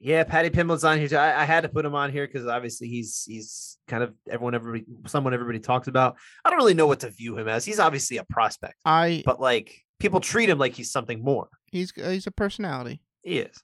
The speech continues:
Speaker 2: I hope he smashes 'cause I, I pulled two Paddy Pimblett N F Ts from the U F C
Speaker 1: <laughs>
Speaker 2: strike,
Speaker 1: Oh, God.
Speaker 2: and I just want his value to keep going up. So keep smashing, Paddy.
Speaker 1: Okay.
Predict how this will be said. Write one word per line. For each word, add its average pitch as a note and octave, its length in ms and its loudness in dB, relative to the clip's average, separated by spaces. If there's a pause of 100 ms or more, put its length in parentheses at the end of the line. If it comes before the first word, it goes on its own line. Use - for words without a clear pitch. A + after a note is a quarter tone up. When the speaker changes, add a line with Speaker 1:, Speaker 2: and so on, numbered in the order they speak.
Speaker 2:
I F#3+ 220 4
hope D#3 400 4 (360)
he D3 180 -2
smashes G#2+ 840 -6 (180)
'cause C#3 200 -6
I, C#3+ 240 2 (200)
I C3+ 120 0
pulled C#3+ 340 0
two F#3 180 0
Paddy D#3+ 300 0
Pimblett D#3 480 -2
N D#3 140 -2
F D3 180 -4
Ts D#3 420 -6
from C#3+ 220 -10
the C3 160 0
U D#3+ 80 6
F D#3 140 8
C A3 180 8
Speaker 1:
<laughs> C#4 120 4
Speaker 2:
strike, E3+ 280 4 (100)
Speaker 1:
Oh, D#3 60 -12 (200)
God. - 200 -20
Speaker 2:
and D#3 100 4
I D#3+ 120 4
just D3+ 200 2
want D3 280 2
his C#3 140 -2
value C3+ 340 2
to B2+ 160 -12
keep C3 260 -10
going A2 260 -2
up. D2+ 140 -8 (420)
So C3+ 280 4
keep G3 260 -2
smashing, D#3+ 680 0
Paddy. C3 420 -2 (260)
Speaker 1:
Okay. A2 440 -2